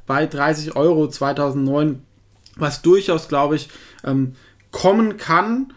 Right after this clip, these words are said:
wenn diese Situation noch ein bisschen anhält. Ja? Und man weiß natürlich nicht, was in Q drei ist, aber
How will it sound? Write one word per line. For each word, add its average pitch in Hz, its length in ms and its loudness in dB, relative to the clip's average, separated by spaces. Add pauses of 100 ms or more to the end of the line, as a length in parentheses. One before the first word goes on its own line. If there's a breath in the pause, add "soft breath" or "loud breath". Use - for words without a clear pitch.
(100)
wenn 165 240 2
diese 185 180 0
Situation 165 480 0
noch 160 120 0
ein 156 140 -2
bisschen 170 360 -4
anhält. 135 460 -2
Ja? 160 180 0
Und 160 180 -2
man 156 140 2
weiß 165 180 0
natürlich 165 260 -4
nicht, 175 140 -2
was 160 160 -2
in 156 160 -2
Q 160 180 -8
drei 160 280 -2
ist, 196 160 -2
aber 160 160 -2